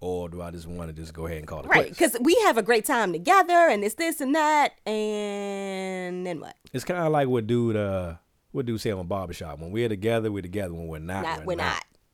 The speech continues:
Speaker 2: Right, that, and that's what it was. When we
Speaker 1: Exactly.
Speaker 2: together, we together.
Speaker 1: Exactly.
Speaker 2: When we not,
Speaker 1: Not,
Speaker 2: that was
Speaker 1: we're
Speaker 2: the
Speaker 1: not.
Speaker 2: conversation,
Speaker 1: Yeah,
Speaker 2: actually.
Speaker 1: yeah, yeah,
Speaker 2: That was the
Speaker 1: yeah.
Speaker 2: conversation.
Speaker 1: When
Speaker 2: When
Speaker 1: we
Speaker 2: we're together,
Speaker 1: together,
Speaker 2: we're
Speaker 1: we together.
Speaker 2: together,
Speaker 1: When
Speaker 2: and when
Speaker 1: we
Speaker 2: we
Speaker 1: not,
Speaker 2: not, we
Speaker 1: we're
Speaker 2: not.
Speaker 1: not. Who said that on,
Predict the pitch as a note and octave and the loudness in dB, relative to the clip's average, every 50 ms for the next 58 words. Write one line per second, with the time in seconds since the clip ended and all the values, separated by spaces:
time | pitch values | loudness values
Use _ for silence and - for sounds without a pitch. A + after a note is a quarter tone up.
0 | _ _ _ _ - F#3+ G3+ - - C5+ C#5+ G#4 - G#3 A#3+ - B3+ B3 B3+ B3+ | _ _ _ _ -4 4 8 10 10 10 8 6 6 4 6 6 6 6 8 8
1 | A#3+ C4 - - D#4 C#4+ C4+ C4+ C4 A3+ G3+ F#3+ G3 F#3 G#3+ A#2+ A#2 A2 - B3 | 8 8 6 6 4 4 4 6 6 6 4 4 4 6 8 8 8 10 8 8
2 | - C#4 D4+ E4+ F#4 C#4+ C#4 A#3 A3 A3+ A3+ A3+ G#3 G3+ G3+ A#3 A#3+ A#3+ - - | 8 6 2 0 2 4 6 6 8 8 6 4 4 2 2 2 2 2 2 6
3 | - - A#3+ - G#3+ - - - D3 - D#4 D4+ B3 D#4+ - G#4 G#4 C5+ D5+ - | 8 8 10 10 8 8 6 8 8 10 10 8 8 4 4 6 6 6 8 8
4 | A4 C4 A3 G#3 G#3 - - C4+ A#3 D3 E3+ F#3+ E3+ B2 G2+ G#2+ C3 G3 B3 A3+ | 8 10 10 8 8 8 8 8 8 8 10 8 8 6 4 4 2 4 6 8
5 | A#3+ A#3 B3 - - A#3+ G#3+ - - D#4+ D#4 D#4 - G4 C#4 - A3 G3+ F#3 G3 | 10 10 10 10 6 4 4 4 4 4 4 4 4 2 2 2 2 2 4 6
6 | A3 A3+ A#3 D3 C#3 - - - C#3 - - - - - - B2+ A#2 G#2+ - A2+ | 6 6 6 6 8 8 8 8 6 6 4 2 2 2 4 6 6 6 6 6
7 | - - A3+ - - G2+ F#2+ F#2 F#2+ G#2+ B2 B2+ F3+ F#3 - - G#3+ C4+ C#4+ F4+ | 4 4 2 2 0 -2 -2 -2 0 0 2 2 2 0 -2 -2 -2 0 2 4
8 | G#4+ - F3+ E3 - - - - - - - - - - - F3 C#3+ C#3 B2 A#2+ | 4 4 2 0 -2 -6 -10 -20 -20 -18 -12 -10 -8 -6 -4 -4 -2 -2 -2 -4
9 | A2 G2+ G2 G2+ | -4 -4 -8 -10